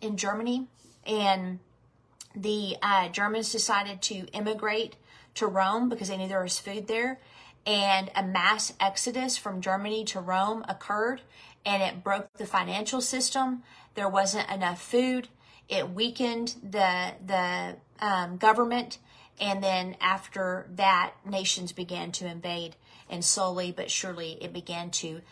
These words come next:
not quite die, just it wasn't the superpower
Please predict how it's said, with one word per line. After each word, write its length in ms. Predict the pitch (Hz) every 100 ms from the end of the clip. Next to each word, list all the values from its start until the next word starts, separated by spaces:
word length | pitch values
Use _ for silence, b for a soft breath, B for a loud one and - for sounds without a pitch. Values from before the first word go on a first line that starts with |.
| B B
not 280 | 247 349 554
quite 480 | - 403 320 202 180
die, 680 | 214 247 196 143 131 175 202 - _ -
just 440 | 185 220 214 - -
it 120 | 196
wasn't 480 | 190 196 190 202 -
the 80 | 185
superpower 800 | - 190 180 180 175 165 156